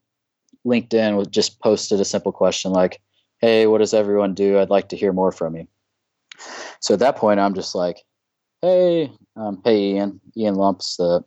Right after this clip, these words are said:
um, publisher for Aviators Hotline and a couple other, um, great magazines that I write for. Uh, "I've written, written a few articles. I'd love to send you some just to look at."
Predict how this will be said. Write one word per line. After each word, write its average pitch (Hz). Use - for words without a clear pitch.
um, 87
publisher 90
for 87
Aviators 85
Hotline 90
and 87
a 82
couple -
other, 87
um, 90
great 107
magazines 98
that 95
I 95
write 95
for. 98
Uh, 95
"I've 113
written, 117
written 127
a 123
few 117
articles. 110
I'd 95
love 104
to 98
send 107
you 98
some 98
just 95
to 90
look 104
at." 90